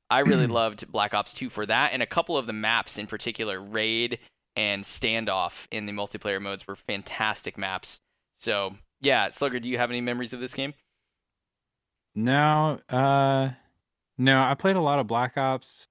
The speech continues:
Speaker 2: uh, yeah, in high school. And then after joining the, um, the Air Force,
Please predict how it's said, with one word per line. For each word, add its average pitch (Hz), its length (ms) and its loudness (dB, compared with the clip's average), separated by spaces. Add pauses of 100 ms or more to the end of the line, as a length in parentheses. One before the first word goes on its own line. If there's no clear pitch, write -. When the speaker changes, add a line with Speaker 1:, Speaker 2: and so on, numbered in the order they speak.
(960)
Speaker 2:
uh, 120 760 2
yeah, 117 280 -2
in 101 80 -4
high 139 180 -2
school. 107 480 -4 (800)
And 120 140 2
then 123 180 6
after 117 280 2
joining 110 380 0
the, 110 280 -4
um, 101 420 -4
the 107 140 -2
Air 107 140 0
Force, 101 680 -4